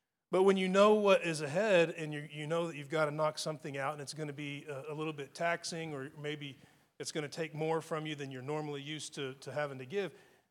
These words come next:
it can be kind of like the, the mountain that's standing in your way, right? And of course, we have that faith that, that can move those mountains. Well,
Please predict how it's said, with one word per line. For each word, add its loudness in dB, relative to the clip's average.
it -6
can -4
be 2
kind 0
of -6
like 0
the, -8
the -2
mountain 0
that's -4
standing -2
in -8
your -6
way, -4
right? -8
And -2
of 0
course, 4
we 0
have 2
that -4
faith 0
that, -6
that -6
can -6
move 0
those 0
mountains. 0
Well, 4